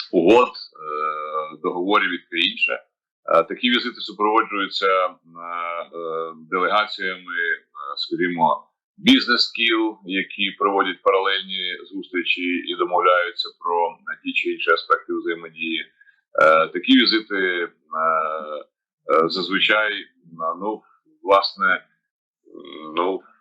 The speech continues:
визначають напрямок взаємодії двох країн,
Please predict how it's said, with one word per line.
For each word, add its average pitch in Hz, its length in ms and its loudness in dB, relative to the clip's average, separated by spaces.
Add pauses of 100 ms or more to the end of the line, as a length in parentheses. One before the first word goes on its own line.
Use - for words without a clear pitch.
визначають 113 760 2 (120)
напрямок 107 680 -6
взаємодії 104 680 -6
двох 101 300 -4
країн, 110 520 -2